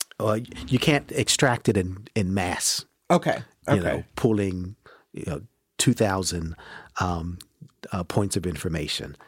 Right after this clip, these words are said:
Speaker 2: Okay.
Speaker 1: in, in thirty minutes.
Speaker 2: Mm-hmm.
Speaker 1: That's what, you know, if you want to do it individually, yes, that, that's allowed, but that's not conducive to being able to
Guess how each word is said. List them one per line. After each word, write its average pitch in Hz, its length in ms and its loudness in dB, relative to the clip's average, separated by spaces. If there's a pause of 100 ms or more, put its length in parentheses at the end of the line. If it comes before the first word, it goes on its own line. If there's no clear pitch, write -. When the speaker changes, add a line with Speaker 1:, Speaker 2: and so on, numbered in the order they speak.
Speaker 2:
Okay. 123 280 -2
Speaker 1:
in, 98 460 0
in 92 280 -2
thirty 85 360 0
minutes. - 400 -8
Speaker 2:
Mm-hmm. - 760 -14
Speaker 1:
That's 107 420 2
what, 95 320 -2
you 123 180 -2
know, 87 60 -4
if - 120 -6
you 123 80 4
want 107 120 2
to 101 60 0
do 98 120 2
it 98 80 -2
individually, 107 760 0 (640)
yes, - 480 0 (280)
that, 104 220 0 (160)
that's 98 240 -2
allowed, 101 540 -2
but 90 220 -2 (220)
that's 98 420 -2
not 101 240 -2
conducive 92 800 0 (600)
to - 120 2
being 95 300 4
able 85 480 -2 (440)
to 85 480 0